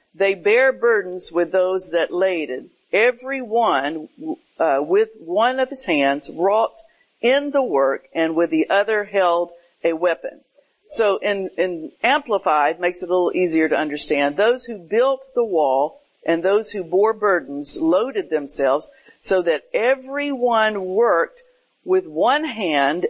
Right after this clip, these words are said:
and held a weapon with the other <laughs> hand." Now, here they are building,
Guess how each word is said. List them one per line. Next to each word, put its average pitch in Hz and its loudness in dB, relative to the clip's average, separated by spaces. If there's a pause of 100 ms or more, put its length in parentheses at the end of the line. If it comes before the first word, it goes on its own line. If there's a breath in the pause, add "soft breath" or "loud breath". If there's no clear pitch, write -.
and 160 2
held 240 0 (160)
a 185 0
weapon 185 -2 (340)
with 202 2
the 254 0
other 277 2
<laughs> - -2
hand." 165 -2 (960 loud breath)
Now, 233 2
here 381 2
they 349 0
are 247 4
building, 226 0